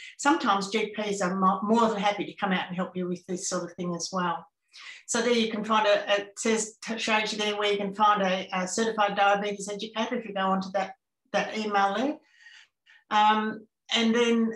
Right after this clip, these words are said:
that's, that's an in-, uh, forms of release and indemnity that, um, David Skinner, our legal officer, has done for us. So you can have a look through that as, as well. And we've got to be really, really careful and watch what we're doing when we're having these sort of things.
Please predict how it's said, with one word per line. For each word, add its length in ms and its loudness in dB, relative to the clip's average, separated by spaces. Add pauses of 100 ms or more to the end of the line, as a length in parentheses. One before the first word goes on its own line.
(140)
that's, 500 -2 (100)
that's 300 -2
an 60 2
in-, 280 -2
uh, 180 4 (240)
forms 300 -2
of 80 -2
release 380 0
and 100 -2
indemnity 520 2
that, 220 -6 (120)
um, 340 0
David 420 0
Skinner, 360 -2
our 140 0
legal 240 -4
officer, 360 -2
has 240 -4
done 300 0
for 160 2
us. 240 -2
So 160 -4
you 240 -6
can 80 -2
have 200 2
a 80 2
look 200 -6
through 160 -2
that 260 -2 (100)
as, 320 -6
as 240 -2
well. 380 4 (340)
And 100 4
we've 100 4
got 120 4
to 80 6
be 60 4
really, 220 2
really 220 0
careful 320 -4
and 140 -4
watch 300 -4
what 140 0
we're 140 -2
doing 240 0
when 180 0
we're 60 -2
having 340 -4
these 260 -4
sort 140 -6
of 100 -12
things. 460 -8